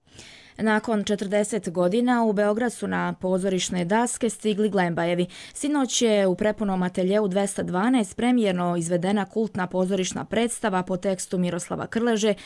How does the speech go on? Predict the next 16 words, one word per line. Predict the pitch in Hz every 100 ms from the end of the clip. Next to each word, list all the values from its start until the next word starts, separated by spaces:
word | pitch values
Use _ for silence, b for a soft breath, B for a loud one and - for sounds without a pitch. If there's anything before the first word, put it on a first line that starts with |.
| B
Gospoda | 233 247 - 185 185
Glembajevi. | 180 180 175 175 175 175 B B
Publika | 208 202 214 233 208
i | 185
kritičari | 196 190 220 240 226
su | 208 170
saglasni | 190 185 196 202 -
u | 165
ocjeni | 208 220 254 220
da |
je | 156
riječ | 175 233 233 -
o | 165
kulturnom | - 180 175 185 170 170
događaju | 180 180 170 156
sezone, | - 160 175 214 247